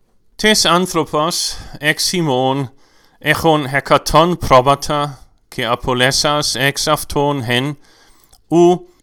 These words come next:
kata lipi ta ene nikonta enea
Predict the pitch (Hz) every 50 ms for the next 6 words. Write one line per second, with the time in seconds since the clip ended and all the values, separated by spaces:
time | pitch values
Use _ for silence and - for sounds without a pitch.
0 | _ - - 160 - - 170 151 147 131 - - 117 135 156 - - - 170 170
1 | 165 165 151 - - - 131 131 127 127 113 - _ _ _ _ _ - 123 131
2 | 131 127 123 123 123 120 - - - _ _ _ _ - 120 123 131 131 - -
3 | 165 160 160 156 - - 151 147 147 151 147 - _ _ _ _ - 110 107 101
4 | 107 131 170 160 - 110 107 110 123 147 160 156 151